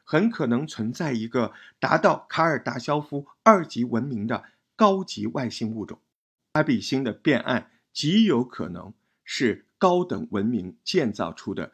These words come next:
巨型空间设施戴森球。这个假设一出，震惊世界。这颗塔比星也因此光芒四射，吸引了巨大的关注。因为戴森球这个东西，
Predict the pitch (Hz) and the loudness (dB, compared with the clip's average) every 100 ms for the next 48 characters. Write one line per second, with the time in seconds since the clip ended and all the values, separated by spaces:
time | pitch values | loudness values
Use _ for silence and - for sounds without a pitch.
0 | _ - 220 180 113 - 90 95 117 151 | _ -2 2 2 0 -2 -6 -6 -6 -4
1 | 156 151 156 131 131 - 95 - - 117 | -4 -4 -4 -4 -4 -2 -2 -2 -2 -2
2 | 117 _ _ _ _ - 156 - - - | -2 _ _ _ _ -4 -4 -4 -18 -14
3 | - 98 90 - - - _ _ _ _ | -8 -8 -10 -16 -18 -20 _ _ _ _
4 | _ _ _ _ _ _ _ _ - 269 | _ _ _ _ _ _ _ _ 2 4
5 | 165 131 - - 143 156 147 117 - 180 | 2 0 -4 -6 -6 -4 -6 -8 -10 -10
6 | _ _ _ _ _ _ - 254 139 117 | _ _ _ _ _ _ -2 0 0 -2
7 | 160 156 123 101 147 - _ _ _ _ | -4 -4 -6 -6 -10 -12 _ _ _ _
8 | _ _ _ _ _ - 151 - 135 - | _ _ _ _ _ -2 0 0 -2 -2
9 | 117 147 98 - 113 113 107 87 104 127 | -2 -2 -4 -2 -2 -2 -6 -6 -2 -2
10 | 123 - 82 - _ 165 160 113 107 117 | -2 -8 -12 -14 _ 0 0 -2 -8 -10
11 | 87 - - - - 117 78 - - 151 | -12 -12 -14 -8 -2 -2 -2 -12 -8 -6
12 | 107 85 78 - 92 92 76 _ _ _ | -4 -8 -14 -12 -12 -10 -14 _ _ _
13 | _ _ _ _ 202 226 190 202 247 185 | _ _ _ _ 4 6 6 2 2 2
14 | 151 - 233 - 117 156 208 127 104 101 | 2 2 2 0 -2 0 -2 -2 -4 -6
15 | 104 - 78 | -6 -8 -12